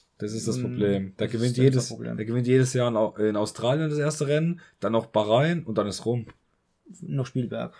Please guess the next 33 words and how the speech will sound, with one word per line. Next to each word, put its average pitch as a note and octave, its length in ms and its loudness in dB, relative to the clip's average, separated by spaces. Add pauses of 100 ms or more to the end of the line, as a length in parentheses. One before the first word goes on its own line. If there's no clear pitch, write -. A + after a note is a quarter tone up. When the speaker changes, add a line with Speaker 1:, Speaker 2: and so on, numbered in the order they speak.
(140)
Speaker 1:
Ja. G2+ 240 2
Speaker 2:
wo C#3 40 6
er C3+ 160 6
recht C3 220 0
gut B2+ 260 -4
ist. C3+ 160 4
Speaker 1:
Ja, A2 200 0
genau. G2 240 -6
Speaker 2:
Jetzt G2+ 120 -6
gewinnen C#3+ 280 2
er C#3 120 0
nicht C3+ 180 -2
unbedingt. C3+ 420 -2
Ich B2 80 -8
glaub, B2+ 120 -2
Speaker 1:
Ja. B2+ 60 -2
Speaker 2:
letztes G2 180 -4
Jahr B2+ 80 2
hat's B2 120 -4
Hamilton C3 300 -2
gewonnen. C3 300 -6 (460)
Speaker 1:
Nee, G2+ 220 2
der G#2 120 -2
Verstappen G#2+ 440 -2
letzten G2+ 180 0
Speaker 2:
Verstappen. G2+ 260 2
Speaker 1:
zwei F#2+ 100 6
Jahre. F2+ 420 2
Letzten G2+ 280 -4
zwei A2 260 -2
Jahre G2 260 -2
sogar. F#2+ 420 -4
Speaker 2:
Okay. A#2+ 180 -8